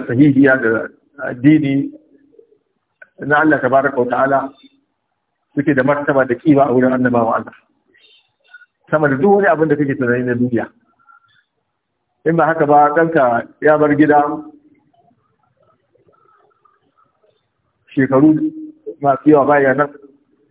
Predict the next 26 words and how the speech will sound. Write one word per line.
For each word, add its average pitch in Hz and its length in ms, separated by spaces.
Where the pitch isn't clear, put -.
labarin 143 460
shi 139 100
ya 139 100
zo 147 120
maka, 147 180
ka 143 140
ji 147 80
an 147 120
ce 147 100
ya 135 60
zama 143 200
basa 135 260
laiki 139 240
ce 135 180
da 135 80
yake, 135 140
ai, 175 80
ka 180 140
zai 190 120
sake 180 200
ce 143 140
ku 143 140
kun 147 120
yi 147 40
nasara 143 320
kenan. 101 240